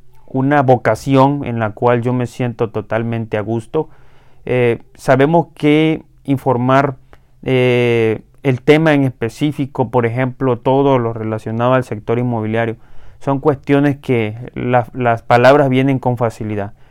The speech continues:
porque es algo que a unos nos gusta, ¿sí? Es una vocación que vamos teniendo, el gusto por el sector, y se da con facilidad más esta expresión de palabra. Pero tratándose de que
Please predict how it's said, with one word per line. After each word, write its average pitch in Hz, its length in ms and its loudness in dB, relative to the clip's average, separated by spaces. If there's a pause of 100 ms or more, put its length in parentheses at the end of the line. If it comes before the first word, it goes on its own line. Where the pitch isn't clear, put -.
(320)
porque 123 400 0
es 120 60 -4
algo 127 420 2
que 110 280 0
a 107 120 2
unos 127 260 0
nos 113 240 -4
gusta, 139 540 0 (400)
¿sí? 120 320 -6
Es 120 180 -4
una 127 220 0
vocación 123 640 -2
que 120 140 -6
vamos 113 420 -4
teniendo, 127 580 -6 (680)
el 123 100 0
gusto 131 380 0
por 120 180 2
el 107 80 -2
sector, 151 600 0 (140)
y 127 680 0
se 127 180 0
da 151 180 4
con 170 160 -2
facilidad 135 640 -2
más 127 440 0
esta 123 300 -4
expresión 113 540 -8
de 107 80 -6
palabra. 107 500 -4 (600)
Pero 127 440 8
tratándose 135 680 2
de 120 260 0
que 110 320 -2